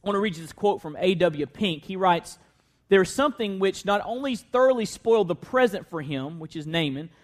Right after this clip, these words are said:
"but took away all hope for the future." In other words, if you s-, took away the leprosy, Naaman's life was great. He had a great life. But when you add the leprosy to it, it spoiled his present and made the future look bleak.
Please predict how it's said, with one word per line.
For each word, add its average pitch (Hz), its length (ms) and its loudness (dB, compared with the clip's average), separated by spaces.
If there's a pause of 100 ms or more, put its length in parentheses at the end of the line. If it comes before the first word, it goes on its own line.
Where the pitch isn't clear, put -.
(140)
"but 160 140 -4
took 240 160 -2
away 208 240 4
all 240 340 4
hope 233 300 4
for 196 80 -8
the 170 80 -8
future." 151 460 -2
In 160 80 -4
other 226 120 2
words, 196 400 4 (360)
if 175 120 -4
you 170 40 -6
s-, - 160 -10 (180)
took 285 200 -2
away 262 200 6
the 196 100 2
leprosy, 185 640 4
Naaman's 214 520 0
life 208 380 0
was 156 200 -8
great. 165 560 4
He 214 80 0
had 226 100 4
a 180 60 0
great 180 420 4
life. 190 460 6
But 196 340 10 (320)
when 165 140 -8
you 165 80 -4
add 226 320 6
the 233 80 2
leprosy 214 400 4
to 247 240 2
it, 180 100 2
it 160 100 -4
spoiled 240 500 4
his 233 120 -6
present 233 500 0 (380)
and 180 460 2 (340)
made 196 260 4
the 175 80 -2
future 220 460 -4
look 190 380 -2
bleak. 156 640 -6